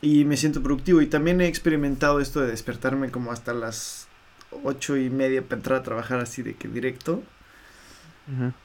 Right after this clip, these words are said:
Speaker 1: Y, y a pesar de que duermo más, me siento más cansado, más como ahuevonado.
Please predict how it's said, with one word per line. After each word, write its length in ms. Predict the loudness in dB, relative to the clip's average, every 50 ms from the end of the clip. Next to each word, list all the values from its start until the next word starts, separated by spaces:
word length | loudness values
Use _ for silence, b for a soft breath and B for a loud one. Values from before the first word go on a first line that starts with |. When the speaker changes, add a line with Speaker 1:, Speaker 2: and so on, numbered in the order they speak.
| _ _
Speaker 1:
Y, 540 | 2 4 6 6 6 6 6 4 4 2 0 -2 -6 -6 -4
y 100 | -2 -2
a 80 | -2 -2
pesar 260 | -2 0 0 2 2
de 120 | 0 -2
que 80 | 0 0
duermo 260 | 0 0 0 0 0
más, 540 | 0 0 0 0 -2 -2 -6 -8 -10 -10 -14 -18 -20 -20 _ _ _
me 140 | -6 -4 -4
siento 280 | -2 -2 0 0 2 2
más 220 | 2 0 0 -2
cansado, 560 | -4 -4 -4 -2 -2 -2 0 0 0 0 -2
más 240 | -4 -4 -6 -6 -6
como 400 | -6 -4 -4 -4 -4 -6 -8 -10 -12 -16 -18 -20 -20 -20 -20 -20 -20 -20 -20 -18 -8
ahuevonado. 680 | -6 -4 0 0 0 0 0 0 2 2 2 0 -2 -6